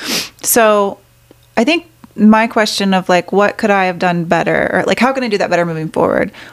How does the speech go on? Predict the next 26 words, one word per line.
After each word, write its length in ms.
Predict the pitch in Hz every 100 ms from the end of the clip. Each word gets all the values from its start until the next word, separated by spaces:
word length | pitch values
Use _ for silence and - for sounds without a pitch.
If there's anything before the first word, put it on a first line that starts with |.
| -
Or, 80 |
like, 140 | 175 185
what 160 | 202
wasn't 260 | - 196 -
working? 500 | - - - - 202
I 20 | 196
don't 120 | 185
know 220 | 190 175 -
quite 200 | 190 196
how 80 |
to 80 | 180
word 260 | 160 156 160
that, 340 | 185 - -
but 400 | 180 170 - -
somewhere 460 | - 311 339 330 269
along 460 | 220 196 180 190 208
those 200 | 185 175
lines. 400 | 165 156 165 - - - - - -
Um, 380 | 202 196 175 - -
I 80 |
think 200 | 247 370
it's 120 | 392 -
helpful 260 | 240 233
for 200 | 226 190
me 380 | 170 170 226 262 - -
because 800 | 208 208 202 196 196 190 190